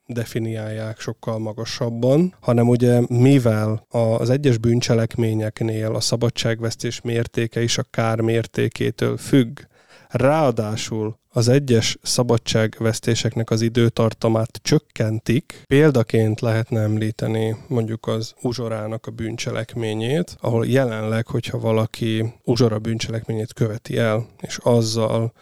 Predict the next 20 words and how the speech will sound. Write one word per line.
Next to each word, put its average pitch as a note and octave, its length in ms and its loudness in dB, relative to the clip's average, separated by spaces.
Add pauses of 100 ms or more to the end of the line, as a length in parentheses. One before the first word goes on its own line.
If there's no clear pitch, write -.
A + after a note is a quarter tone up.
(380)
jelentős A#2 640 2
kárt A2 340 -2
okoz, C#3+ 540 0
akkor A#2 720 2
öttől A2 760 -2 (140)
tizenkét A2 720 -6
évig G#2+ 340 -8
terjedő A2 840 -6
szabadságvesztést A#2 1400 -8
kaphat. - 500 -6 (100)
Na A#2 80 -6
most A#2+ 220 -2
ugye B2+ 240 2 (140)
jelenleg C#3 400 4
ott C#3+ 180 0
tartunk, D3+ 640 0 (420)
hogy A2+ 220 -6
a A2 40 -2
jelentős A#2+ 640 2
kár C3+ 540 0